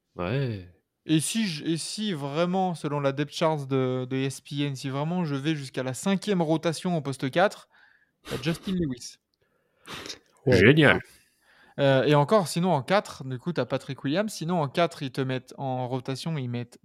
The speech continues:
Speaker 2: Torrey Craig et DeMar DeRozan.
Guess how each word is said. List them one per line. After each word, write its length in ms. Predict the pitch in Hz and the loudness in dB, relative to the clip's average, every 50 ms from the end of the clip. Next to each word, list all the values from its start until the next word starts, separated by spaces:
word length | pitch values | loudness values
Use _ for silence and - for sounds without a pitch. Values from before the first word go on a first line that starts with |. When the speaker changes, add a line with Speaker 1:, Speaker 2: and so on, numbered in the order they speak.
| - - | -8 -4
Speaker 2:
Torrey 220 | 214 214 220 202 | -2 0 0 0
Craig 400 | 196 - - 139 143 165 170 151 - _ _ _ _ _ _ _ _ _ _ _ _ _ _ _ _ _ _ _ _ _ _ _ _ _ | 0 0 -2 -2 -2 -2 -4 -8 -8 _ _ _ _ _ _ _ _ _ _ _ _ _ _ _ _ _ _ _ _ _ _ _ _ _
et 140 | 160 143 131 | -4 -2 4
DeMar 300 | 123 180 190 220 202 185 | 4 6 6 6 4 4
DeRozan. 420 | 190 185 165 156 135 123 - | 0 0 0 0 0 -2 -4